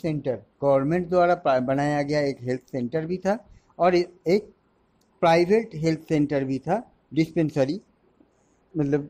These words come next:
doctor chambers, जहाँ पर sick people अपना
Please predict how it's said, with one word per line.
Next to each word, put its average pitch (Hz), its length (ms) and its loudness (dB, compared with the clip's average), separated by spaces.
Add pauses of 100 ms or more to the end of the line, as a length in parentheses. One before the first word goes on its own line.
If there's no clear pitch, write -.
doctor 147 340 0
chambers, 143 540 0 (420)
जहाँ 147 280 -4
पर 190 320 -6 (720)
sick - 360 -6
people 147 420 -2 (760)
अपना 147 440 0